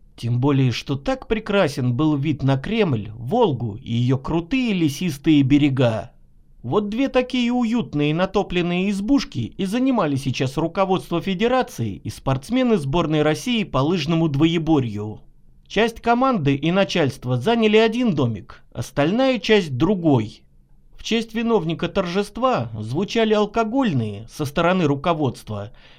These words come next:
и безалкогольные со стороны спортсменов тосты и панигирики. Надо сказать, что Проскурин не поскупился, впрочем, как он не скупился нигде и никогда. Столы ломились от шашлыков, колбас,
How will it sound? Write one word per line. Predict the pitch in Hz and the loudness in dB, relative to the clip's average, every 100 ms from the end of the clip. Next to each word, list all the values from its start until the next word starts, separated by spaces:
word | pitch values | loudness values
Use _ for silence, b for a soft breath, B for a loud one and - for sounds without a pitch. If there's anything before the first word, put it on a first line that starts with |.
| - | -6
и | 240 | -4
безалкогольные | 247 226 247 254 226 160 139 120 117 113 110 - | 0 2 2 2 2 4 4 4 0 -4 -6 -6
со | 147 | -6
стороны | - 160 160 156 | -2 0 2 0
спортсменов | - 170 - 247 254 143 - - | -2 -2 -2 0 0 0 -4 -8
тосты | - 262 - 220 | -2 -2 -2 -2
и | 190 | -2
панигирики. | - 190 185 160 131 117 - 104 104 - _ - - - - | 0 0 0 2 2 0 -6 -10 -12 -16 _ -20 -20 -20 -18
Надо | 123 117 131 120 | -8 -2 0 -2
сказать, | - 151 147 226 | -2 -2 -2 -2
что | - - | -4 -6
Проскурин | - 247 254 - 254 233 | -2 -2 -2 -4 -2 0
не | 226 | 0
поскупился, | 226 - 220 208 165 120 - 104 110 b b b | -2 -4 -6 -2 0 -2 -6 -12 -14 b b b
впрочем, | - - 269 247 214 | -6 -2 0 0 0
как | 220 214 | 0 0
он | 202 | 0
не | 196 | 0
скупился | - 214 214 190 165 | -4 -6 -2 -2 -2
нигде | 175 214 190 202 247 | -2 -2 -2 -2 -2
и | 151 - | -2 -2
никогда. | 202 214 214 180 156 139 110 113 b b b - | 0 0 0 -2 -2 -2 -2 -8 b b b -20
Столы | - - 214 277 | -8 -2 0 2
ломились | 220 170 156 131 - | 2 2 0 0 -2
от | 175 | -6
шашлыков, | - 202 - 226 226 254 196 - - | -6 -6 -2 -4 -2 -2 -2 -6 -4
колбас, | 170 208 190 226 - | -2 0 2 0 -2